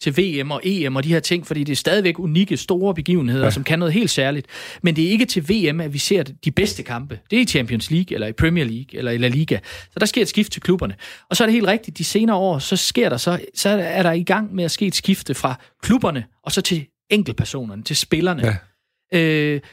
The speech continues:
Speaker 1: øh, og, og det er helt klart, at de er deres værdi bevidst. Altså spillere som Cristiano Ronaldo og Zlatan Ibrahimovic, og også yngre Mbappé, den unge franske spiller, som jo er det næste store,
Speaker 2: Ja.
Speaker 1: ikke?
Speaker 2: Paris
Speaker 1: De, de,
Speaker 2: Saint-Germain, ja,
Speaker 1: ja.
Speaker 2: spiller med nu, ja.
Speaker 1: De kender deres, øh,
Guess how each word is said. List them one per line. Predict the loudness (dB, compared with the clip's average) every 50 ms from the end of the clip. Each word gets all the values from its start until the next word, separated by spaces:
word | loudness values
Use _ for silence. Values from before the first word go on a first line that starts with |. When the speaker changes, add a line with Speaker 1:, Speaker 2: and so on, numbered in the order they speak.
| _ _ -2
Speaker 1:
øh, | 0 0 0 0
og, | 0 -2 -2 -2 0
og | -2 0 2
det | 2
er | 2
helt | 2 2 0 -2 -2
klart, | -2 0 0 0 -2
at | -2 -4 -2 2
de | 4 4 4 4
er | 2 2 2
deres | 2 0 0 -2 -4 -6 -8 -6
værdi | -4 -2 -2 0 0 0 0 0
bevidst. | 0 0 2 2 2 0 0 -6 -6 -6
Altså | -6 -4 -4
spillere | -4 -2 0 2 2 2 2
som | 0 -4 -6
Cristiano | -4 -2 -2 0 0 0 0 0 0
Ronaldo | 0 2 2 2 2 0 0 -2 -4
og | -4 -4
Zlatan | -2 0 0 0 0 0 0 0
Ibrahimovic, | 0 0 0 0 0 2 0 0 -2 -2 -2 0
og | 2
også | 2 2 2 0 -2
yngre | -2 -2 -2 -2 -2 -4 -4 -6 -14 -16 -10 -4 -2 -2
Mbappé, | 0 2 0 0 0 0 0 0 -2 -2
den | -6 -6 -4
unge | -4 -4 -4
franske | -4 -4 -2 -2 -2 -4 -4 -4
spiller, | -2 0 2 2 2 0
som | 0 -2 -2
jo | 0 0
er | 0 0
det | 2
næste | 2 2 2 0 -2 -4
store, | -4 -2 -2 -2 0 2 2 2
Speaker 2:
Ja. | 2
Speaker 1:
ikke? | 2 -2 -6 -10 -12 -12 -12 -12 -14 -12 -4 0
Speaker 2:
Paris | 0 0 2
Speaker 1:
De, | 2 2
de, | 2
Speaker 2:
Saint-Germain, | 2 2 0 -2 -2 -2 0 0
ja, | 0
Speaker 1:
ja. | 0
Speaker 2:
spiller | 2 0 -2 -2
med | -2 -2 -2
nu, | -2 0 0
ja. | 0 -2 -4 -4 _ -2
Speaker 1:
De | -2
kender | 0 0 0 0 2 2 0
deres, | 0 0 -2 -2 -4 -6 -8 -8 -4
øh, | 0 0 2 2 2 0